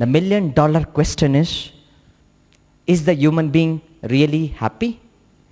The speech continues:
क्या वो सचमुच खुश है? यह हमें अपने आप से जरूर पूछना है। Where are we going wrong? ये समझना बहुत, बहुत जरूरी है। आज तक हमने बच्चों को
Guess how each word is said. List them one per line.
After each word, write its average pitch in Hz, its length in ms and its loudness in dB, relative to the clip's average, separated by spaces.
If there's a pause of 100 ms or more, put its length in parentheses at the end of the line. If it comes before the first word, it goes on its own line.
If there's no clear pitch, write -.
(180)
क्या 156 120 2
वो 156 100 -2
सचमुच - 600 -6 (300)
खुश - 280 -2
है? 175 420 -4 (300)
यह 151 100 4
हमें 170 160 0
अपने 151 360 -4
आप 165 220 0
से 175 280 -6 (260)
जरूर 165 260 2
पूछना - 400 -6
है। 135 340 -4 (1500)
Where 214 180 2
are 185 100 -8
we 156 120 -2
going 147 160 -4
wrong? 131 320 -2 (840)
ये 175 80 2
समझना 151 420 -2
बहुत, 139 260 -2
बहुत 127 320 -4
जरूरी 120 300 -2
है। 110 160 -10 (580)
आज 294 240 0
तक 311 220 2 (1200)
हमने 247 200 0
बच्चों 214 400 -4
को 302 420 -2